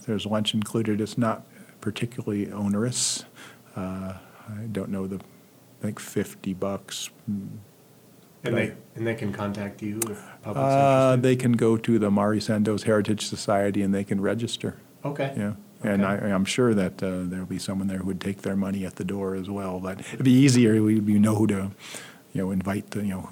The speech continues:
Speaker 1: how many people for lunch if they register in advance. But we won't turn people away.
Speaker 2: Okay. Good. And how many years has the conference been going on, do you know?
Speaker 1: Well, since long before I got here. I mean, there are, like, <laughs> posters back from the,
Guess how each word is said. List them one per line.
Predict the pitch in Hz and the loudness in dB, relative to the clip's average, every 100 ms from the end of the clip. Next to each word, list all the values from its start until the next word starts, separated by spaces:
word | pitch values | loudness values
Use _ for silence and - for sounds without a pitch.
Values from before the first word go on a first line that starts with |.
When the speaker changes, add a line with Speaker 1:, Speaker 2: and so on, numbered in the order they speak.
| 95 | -8
Speaker 1:
how | 104 | 0
many | 101 98 | 2 2
people | 92 110 95 | -2 -6 -6
for | - 85 | -6 -6
lunch | 87 90 87 | -6 -8 -8
if | 82 | -10
they | - 87 | -12 -10
register | 82 92 - 87 | -10 -10 -10 -8
in | |
advance. | 90 85 80 85 | -8 -10 -12 -10
But | - | -4
we | 123 | 0
won't | 143 110 - | 2 0 -2
turn | - | -10
people | - - - - | -12 -14 -16 -14
away. | - - - - - - | -14 -16 -20 -20 -20 -16
Speaker 2:
Okay. | 113 110 - - - - - - | -16 -16 -20 -20 -20 -20 -20 -18
Good. | - - - - - | -16 -16 -20 -20 -8
And | 131 | -2
how | 123 180 | 0 2
many | 170 | 2
years | 131 - 123 | 2 0 -2
has | 104 101 | -8 -10
the | |
conference | 113 127 131 131 - | -10 -8 -8 -8 -10
been | 123 | -10
going | 120 120 | -10 -10
on, | 123 - | -10 -10
do | 95 | -12
you | 92 | -10
know? | - | -2
Speaker 1:
Well, | 131 | 0
since | 135 151 | 2 2
long | 139 160 | 4 6
before | 143 - 135 | 6 6 6
I | 123 | 6
got | 110 92 90 | 6 2 2
here. | 98 101 | 2 2
I | 107 | 4
mean, | 107 113 | 6 6
there | 113 113 | 8 8
are, | 110 | 8
like, | 107 104 - 107 | 6 4 -2 -8
<laughs> | - - | -8 2
posters | 131 131 127 110 | 4 6 4 4
back | 104 107 104 | 4 2 2
from | - | 0
the, | 110 | 2